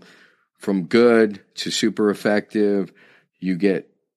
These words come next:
super happy. You got all this momentum. Then you keep adding habits, and then the whole thing implodes. So don't do that, please. Track two or three habits,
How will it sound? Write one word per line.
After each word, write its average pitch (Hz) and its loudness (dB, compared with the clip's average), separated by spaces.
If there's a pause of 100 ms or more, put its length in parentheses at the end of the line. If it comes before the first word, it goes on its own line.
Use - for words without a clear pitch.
(140)
super 120 0
happy. 107 2
You 95 2
got 90 -2
all 101 0
this 113 -2
momentum. 104 0
Then 98 0
you 98 0
keep 98 -2
adding 98 0
habits, 107 0
and 98 -2
then 98 2
the 98 0
whole 101 -2
thing 98 -2
implodes. 92 -4 (960)
So - -2
don't 117 0
do 127 4
that, 120 2
please. 110 2 (1400)
Track 101 0
two 127 2
or 85 -4
three 113 2
habits, 107 -2